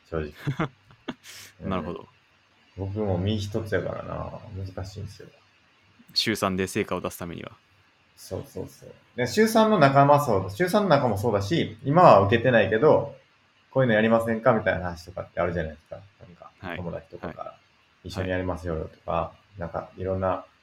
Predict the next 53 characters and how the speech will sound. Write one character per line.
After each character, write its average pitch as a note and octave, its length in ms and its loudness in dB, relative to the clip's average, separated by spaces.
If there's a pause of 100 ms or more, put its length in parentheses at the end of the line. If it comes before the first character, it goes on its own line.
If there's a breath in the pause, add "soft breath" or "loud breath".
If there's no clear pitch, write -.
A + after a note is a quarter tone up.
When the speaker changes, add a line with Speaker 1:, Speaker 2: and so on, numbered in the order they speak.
(300)
Speaker 1:
い A2 40 -6
ろ A#2+ 80 0
ん B2 40 0
な B2+ 80 2
プ C3+ 160 -2
ロ D3 140 4
ジ C#3 60 6
ェ C#3 140 4
ク C3+ 60 -6
ト B2 320 6
を A2+ 60 0
こ G#2+ 520 2 (340)
う、 A2+ 40 -6
の G#2 60 0
話 G2 360 -2
を D#2 40 -6
聞 - 220 -14
い E2+ 40 -10
て、 F#2+ 340 -8 (500)
「う G2+ 280 0
ん、 A2+ 40 4
や A#2+ 140 8
り C#3 200 2
た C#3 240 8
い A#2 220 2
と A2 140 4
は G2+ 120 10
思 A2+ 280 6
う A2+ 80 0
け A2+ 100 2
ど、 F#2+ 140 2
ち F#2 140 -6
ょ G#2+ 60 -2
っ F#2+ 80 -10
と F2+ 100 -8
時 F2 160 -8
間 F#2 180 2
な F2 100 0
い E2 40 0
っ D#2+ 40 -6
す - 160 -16
ね」 E2+ 80 -10
み E2+ 60 -14
た F#2 140 -6
い F2+ 40 -6
な F2+ 60 -8
こ F2+ 140 -6
と G2 80 -6
が G#2 360 6
結 E2+ 120 -14
構 E2 140 -2
あ - 40 -2
る D#2+ 60 -10